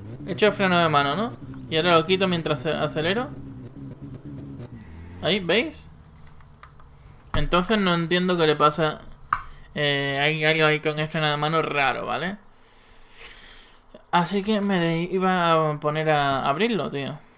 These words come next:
Oye, ¿me deja salir o me deja salir? Vale, madre mía. <laughs> Ha salido por esa rajita. Increíble. Bien. Freno de mano, pues. Esto aquí. Esto hacia adentro.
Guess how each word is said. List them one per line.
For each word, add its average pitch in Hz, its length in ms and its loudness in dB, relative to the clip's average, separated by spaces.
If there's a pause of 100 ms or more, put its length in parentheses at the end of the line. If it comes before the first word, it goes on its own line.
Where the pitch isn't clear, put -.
(280)
Oye, 170 160 2
¿me 143 80 2
deja 208 200 4
salir 240 380 0
o 214 140 2
me 170 160 0
deja 160 180 -4
salir? 151 320 -6 (120)
Vale, - 380 -8
madre 147 300 0
mía. 147 260 -2 (100)
<laughs> 156 100 -4
Ha 160 120 4
salido 175 280 2
por 160 120 4
esa 156 220 2
rajita. 147 440 -2 (580)
Increíble. 139 580 -2 (440)
Bien. 165 480 -2 (840)
Freno 202 240 6
de 196 80 6
mano, 151 240 4
pues. - 360 -8 (2500)
Esto 156 300 -8
aquí. 202 380 0 (1300)
Esto 156 280 -6
hacia 151 160 -8
adentro. 214 540 0